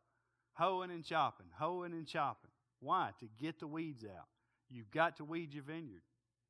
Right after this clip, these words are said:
You've got to get the thorns out. You've got to get the suckers out and get them away from the plants in order to grow. And then not only weeds, but there's pests. There's all kind of pests in the garden, right? Have you, what about the serpent?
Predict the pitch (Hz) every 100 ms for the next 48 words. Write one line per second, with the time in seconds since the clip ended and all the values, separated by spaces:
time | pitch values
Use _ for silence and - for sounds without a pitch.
0 | _ _ _ 117 110 175 185 151 165 175
1 | 151 185 180 160 120 120 98 - 123 123
2 | 175 - 156 175 135 - 208 180 135 120
3 | 127 117 104 135 127 175 156 131 143 202
4 | 185 - 139 131 131 - _ _ _ _
5 | 139 135 151 165 156 123 - 131 139 135
6 | 120 117 139 117 92 _ _ _ 160 180
7 | 196 208 202 180 156 190 208 156 160 156
8 | 143 - - 190 135 - - - - _
9 | _ _ _ - 107 151 190 196 196 160
10 | - 190 151 - 143 139 127 160 143 110
11 | 110 135 151 _ _ _ - 131 139 117
12 | 120 156 165 147 - 180 165 117